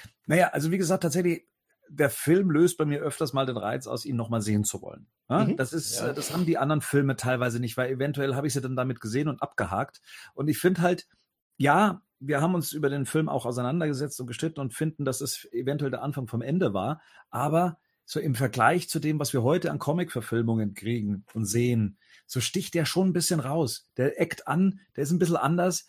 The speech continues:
Speaker 1: der ist, ähm, der, der ist noch mit so einem, ich nenn's jetzt mal künstlerischen Anspruch, was die, die optische Umsetzung angeht. Der hat,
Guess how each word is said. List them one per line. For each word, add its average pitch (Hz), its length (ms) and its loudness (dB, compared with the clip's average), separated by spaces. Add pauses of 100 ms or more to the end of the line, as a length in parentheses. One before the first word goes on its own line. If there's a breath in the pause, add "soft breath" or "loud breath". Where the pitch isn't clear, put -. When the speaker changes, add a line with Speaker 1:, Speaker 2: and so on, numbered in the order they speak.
(160)
Speaker 1:
der 131 120 0
ist, - 520 0
ähm, 143 560 2
der, 139 100 0
der 139 180 -2
ist - 220 -2
noch 156 140 -2
mit 147 120 -2
so 147 100 0
einem, 139 100 0 (180 soft breath)
ich - 200 -8
nenn's 175 200 2
jetzt 156 140 0
mal 156 80 4
künstlerischen 160 600 2
Anspruch, 160 440 0
was 139 180 -2
die, 131 220 -2
die 123 160 -6
optische 143 340 -4
Umsetzung 165 480 0
angeht. 160 300 -2 (260 soft breath)
Der 127 140 2
hat, - 320 -2